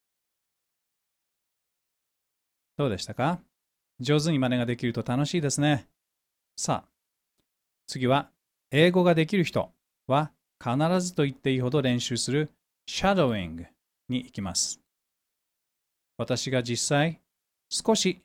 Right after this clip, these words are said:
シャドーイングのお手本を示しますね。ゲイリーの後に続いてシャドーイング、つまりゲイリーの言葉の影を追うような形で聞きながら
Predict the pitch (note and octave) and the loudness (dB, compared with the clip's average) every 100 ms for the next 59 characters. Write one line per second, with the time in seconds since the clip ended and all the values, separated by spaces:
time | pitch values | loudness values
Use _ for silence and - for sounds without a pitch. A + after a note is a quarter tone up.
0 | - - C3 C3+ C3+ C3+ C3+ A#2 A#2+ C#3 | -10 -2 2 4 4 2 0 0 -2 0
1 | C#3 C#3+ C#3 C3+ B2 C3 A#2 G2+ B2 D3+ | 2 0 0 -2 -2 -4 -4 -4 -4 -4
2 | - _ _ _ _ _ _ _ _ _ | -8 _ _ _ _ _ _ _ _ _
3 | _ _ - C#3+ C3 B2 B2 B2 A#2 G#2 | _ _ 0 2 4 2 0 0 -2 -4
4 | - A2 A2 D3+ E3+ F3+ _ _ _ _ | -6 -6 -4 0 -2 -4 _ _ _ _
5 | _ - - F#3 E3+ A#2+ F#2+ E2+ E2+ - | _ -10 -2 0 0 0 -2 -8 -16 -20
6 | _ _ _ _ - - A#2 D3 F3+ _ | _ _ _ _ -10 -4 -2 -2 -4 _
7 | _ _ - C#3 E3 D3 C3 C#3+ D#3+ - | _ _ -2 4 6 6 2 2 0 -2
8 | - C#3 - D3+ D3+ D3+ C#3 E3+ D#3+ C#3 | -8 -4 0 2 2 2 0 0 0 2
9 | C3+ B2+ E3 G3 F3+ G#2+ G2+ G#2 - A#2 | 2 2 2 4 2 0 -6 -8 -4 -2
10 | D#3+ - _ _ _ _ - - F#3+ F3+ | -2 -6 _ _ _ _ -10 0 4 4
11 | F3 G3 | 4 2